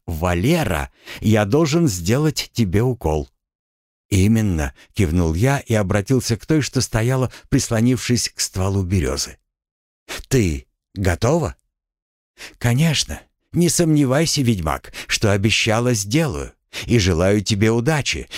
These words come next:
Без тебя не так интересно тут, в яве станет жить».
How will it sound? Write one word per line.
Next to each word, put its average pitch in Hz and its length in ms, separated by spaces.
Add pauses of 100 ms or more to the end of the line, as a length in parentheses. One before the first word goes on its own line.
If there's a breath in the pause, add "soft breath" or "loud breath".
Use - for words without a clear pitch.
(120)
Без 131 220
тебя 147 320
не 165 120
так 170 240
интересно 170 640
тут, 95 300 (100)
в 131 120
яве 127 420
станет 107 420
жить». 107 400